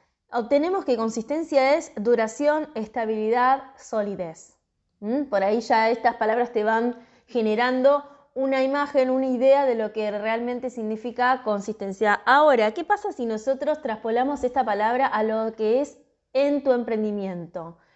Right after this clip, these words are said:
¿Qué pasa si hablamos de consistencia en tu emprendimiento de cosmética natural y disciplinas afines? Porque sabemos que esta audiencia está compuesta por muchas chicas que hacen cosmética natural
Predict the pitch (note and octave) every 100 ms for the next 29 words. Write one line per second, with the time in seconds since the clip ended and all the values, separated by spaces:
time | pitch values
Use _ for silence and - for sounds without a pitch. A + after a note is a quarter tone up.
0 | _ - C#4 F4+ F#4+ D4 B3+ B3+ D4 C#4
1 | B3+ A#3 G#3 G3 G#3+ C#4+ D4 C#4 A3 G3
2 | G3 G3 G3 G#3+ C4+ C4 G#3+ G3+ E3+ G3+
3 | G#3+ G#3+ F#3+ F#3 F#3+ G3 G3 B3+ - -
4 | _ B3 A#3 A#3 G#3+ G#3+ A3 G#3+ F#3 -
5 | G3 F3+ F3 F#3+ G3 A#3 A3+ G3+ A3+ A#3
6 | G3 - G#3 G3 F#3 F#3+ - A3+ B3+ -
7 | - _ - F3+ G#3 G#3 G3+ G#3 G#3 G#3
8 | G3 G3+ G3+ G#3+ - A3 A3+ G#3+ G3 F#3+
9 | _ _ - A#3 B3+ A#3+ A3+ A3+ G#3 A3
10 | A3 A#3 A#3 A#3 C#4 C#4+ C#4 C#4+